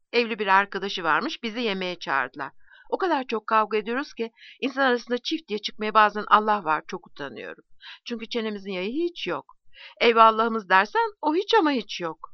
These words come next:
Birbirimiz yemekten başka bir şey yapmıyoruz. Yine rezil olacağız ama yemekte sırıtıp bizim ilişkimiz daha güzel oyunu oynamak zorundayız. Kız kapıyı açtı, surat beş karış. Geçtik içeri, oturduk ama masa falan dolu değil. Kız yatak odasında, adam mutfakta bir şeyler yapıyor.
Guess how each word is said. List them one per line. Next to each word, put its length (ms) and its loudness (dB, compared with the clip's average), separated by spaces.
Birbirimiz 300 -4
yemekten 500 0
başka 260 -10
bir 40 -12
şey 260 -8
yapmıyoruz. 600 -8
Yine 220 0
rezil 220 2
olacağız 420 2
ama 240 0
yemekte 380 0
sırıtıp 380 -10
bizim 200 -10
ilişkimiz 480 -8
daha 180 0
güzel 460 -2
oyunu 400 -4
oynamak 480 -4
zorundayız. 760 -14
Kız 140 -14
kapıyı 340 -12
açtı, 260 -10
surat 380 -4
beş 220 -2
karış. 320 -10
Geçtik 320 -2
içeri, 260 0
oturduk 360 -4
ama 100 4
masa 260 0
falan 400 4
dolu 280 0
değil. 200 0
Kız 200 -2
yatak 280 -2
odasında, 360 0
adam 260 4
mutfakta 440 -4
bir 60 -4
şeyler 440 -2
yapıyor. 580 -12